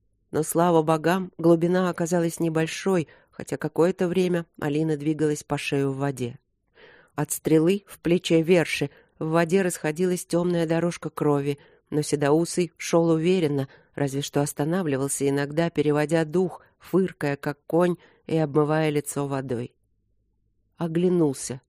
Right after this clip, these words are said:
в очередной раз. «Ныряй!» Он с силой надавил ладонью на Алинкину макушку, сам уходя под воду. Принцесса от неожиданности забулькала, выпуская воздух, забила руками,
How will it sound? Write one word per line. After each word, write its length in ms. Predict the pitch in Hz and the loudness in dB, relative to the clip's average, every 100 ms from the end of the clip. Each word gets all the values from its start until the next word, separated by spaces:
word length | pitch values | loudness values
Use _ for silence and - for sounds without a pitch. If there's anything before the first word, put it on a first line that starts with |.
| _ | _
в 80 | 123 | -6
очередной 640 | 139 - 143 139 139 139 | -4 -2 0 2 2 2
раз. 360 | 139 139 - - _ _ _ _ _ _ _ _ _ _ | 0 -2 -4 -14 _ _ _ _ _ _ _ _ _ _
«Ныряй!» 640 | 135 160 180 208 233 165 - _ _ _ - | 2 6 8 10 8 4 0 _ _ _ -4
Он 180 | 175 | -4
с 40 | 170 | 0
силой 420 | - 208 180 175 | 0 2 2 2
надавил 440 | 175 165 175 175 | 2 2 2 4
ладонью 500 | 170 165 175 180 170 | 2 2 2 2 2
на 120 | 170 170 | 2 2
Алинкину 440 | 175 170 170 165 | 0 -2 -2 -2
макушку, 580 | 165 165 220 208 - 156 - _ | -2 -2 -4 -4 -2 -2 -4 _
сам 320 | - 214 196 | -4 0 0
уходя 340 | 160 - 165 180 | -2 -2 0 0
под 200 | 180 165 | 0 -2
воду. 360 | 165 151 123 - _ _ _ _ - | 0 0 -2 -10 _ _ _ _ 0
Принцесса 520 | 170 175 208 202 175 | 0 2 0 2 0
от 140 | 170 | 2
неожиданности 720 | 185 180 190 202 185 180 - 170 | 0 2 2 2 2 0 -2 0
забулькала, 760 | 170 185 185 220 - 170 170 - | 2 0 0 -2 0 2 2 2
выпуская 580 | 180 175 185 - 175 170 | 0 2 -2 2 4 4
воздух, 480 | 175 196 160 175 - | 2 0 0 -4 -2
забила 440 | 165 190 180 190 | 0 2 2 2
руками, 540 | 196 190 208 202 175 | 2 2 0 2 0